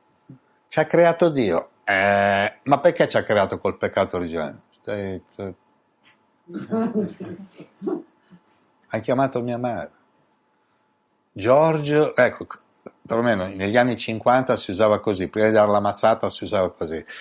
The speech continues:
"Giorgio è un bambino d'oro, ma fa troppe domande."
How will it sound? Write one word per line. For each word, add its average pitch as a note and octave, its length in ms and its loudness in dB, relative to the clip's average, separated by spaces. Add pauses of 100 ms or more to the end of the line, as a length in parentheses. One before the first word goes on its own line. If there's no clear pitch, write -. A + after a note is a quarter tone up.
(800)
"Giorgio C3+ 480 2
è D3 60 6
un C3 80 0
bambino A2+ 560 0
d'oro, E2 580 4
ma E2 160 -4
fa G2 160 2
troppe G2+ 380 0
domande." C#2 800 -4